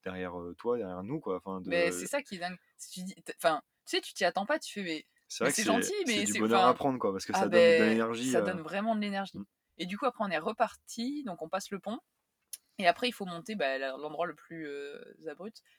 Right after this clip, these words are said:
Speaker 2: c'est Bègle. On monte vers Bègle, si je dis pas de bêtises. Et, euh, et c'est vrai que c'est, euh, enfin, je sais que c'est le moment le plus dur, ça va être le, ce moment-là, là, le moment où il va falloir se taper toute la côte.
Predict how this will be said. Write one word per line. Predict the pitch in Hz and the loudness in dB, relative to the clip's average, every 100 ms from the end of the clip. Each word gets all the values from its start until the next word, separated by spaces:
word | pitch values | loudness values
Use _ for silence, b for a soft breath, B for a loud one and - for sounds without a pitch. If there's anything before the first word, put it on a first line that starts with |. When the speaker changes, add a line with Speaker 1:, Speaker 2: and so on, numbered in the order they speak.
| - | -18
Speaker 2:
c'est | - 160 | -10 -10
Bègle. | 156 208 233 - _ | -8 -10 -10 -18 _
On | 156 | -12
monte | 160 160 | -12 -6
vers | 147 - | -8 -6
Bègle, | 175 196 - _ _ _ B B B B - | -10 -10 -18 _ _ _ B B B B -14
si | 170 | -10
je | |
dis | 156 | -6
pas | 151 | -6
de | 156 | -6
bêtises. | 147 196 220 226 B B B _ | -8 -10 -12 -12 B B B _
Et, | 170 165 | 2 4
euh, | 156 147 143 139 - - - _ _ _ - | 4 4 0 -6 -10 -14 -20 _ _ _ -14
et | 147 | -10
c'est | 170 | -8
vrai | 180 226 | -6 -8
que | 156 | -10
c'est, | - 160 151 | -10 -6 -4
euh, | 147 139 - _ _ _ _ | -4 -6 -10 _ _ _ _
enfin, | - 147 131 _ _ _ | -4 -4 -4 _ _ _
je | 151 165 | -8 -6
sais | - 240 | -4 -4
que | - 160 | -6 -12
c'est | - | -10
le | 160 | -8
moment | 180 185 220 | -6 -2 -4
le | |
plus | - 185 | -4 -10
dur, | 185 226 | -6 -6
ça | - | -6
va | 160 | -6
être | 165 - | -6 -8
le, | 160 | -14
ce | - 165 | -14 -12
moment-là, | 160 170 196 | -6 -6 -4
là, | 160 - | -8 -12
le | 160 | -12
moment | 165 196 | -6 -6
où | 175 | -4
il | |
va | 151 | -4
falloir | - 151 170 - | -2 -2 -2 -6
se | 160 - | -16 -12
taper | 151 160 - | -10 -10 -10
toute | - 214 | -12 -8
la | 185 | -6
côte. | 151 | -6